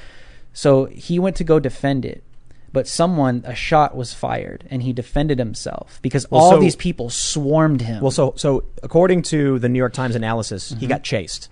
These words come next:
Speaker 1: He got chased.
Speaker 2: Why were they chasing him?
Speaker 1: They were chasing him because he had a gun, and number two, he was gonna defend what they wanted to burn down. That's what pissed them off, Tim.
Speaker 2: Right, right, right.
Speaker 1: It, it,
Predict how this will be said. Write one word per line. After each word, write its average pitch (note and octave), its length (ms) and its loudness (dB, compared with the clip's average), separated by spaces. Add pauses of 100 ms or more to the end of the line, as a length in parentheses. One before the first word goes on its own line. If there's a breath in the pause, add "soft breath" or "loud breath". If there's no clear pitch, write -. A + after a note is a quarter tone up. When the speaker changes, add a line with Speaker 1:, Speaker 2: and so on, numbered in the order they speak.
Speaker 1:
He C3 160 -2
got A2 200 -6
chased. - 340 -14
Speaker 2:
Why C3+ 220 2
were D3+ 120 2
they B2 120 0
chasing A2 340 -6
him? G#2 180 -14 (240)
Speaker 1:
They B2+ 120 0
were A#2+ 100 -2
chasing C#3+ 380 -4
him A#2 160 -4
because A#2 440 -6
he - 140 -12
had A2+ 100 -6
a B2+ 60 -4
gun, A2+ 380 -8 (500 soft breath)
and B2+ 100 -4
number A#2+ 220 -2
two, C#3+ 240 -2
he B2 160 -2
was B2 120 -2
gonna A#2+ 180 -6
defend A#2 540 -8 (400)
what B2 160 -4
they B2+ 100 0
wanted B2+ 300 -2
to A#2+ 60 -6
burn A#2+ 300 -4
down. C3+ 380 -6 (180)
That's F3 260 -2
what B3 180 4
pissed - 280 2
them E3+ 160 0
off, D#3+ 300 -2
Tim. D#3 340 -6 (120)
Speaker 2:
Right, C3 320 0
right, B2+ 200 -2
right. B2 180 -4
Speaker 1:
It, F3+ 220 0
it, F#3+ 180 0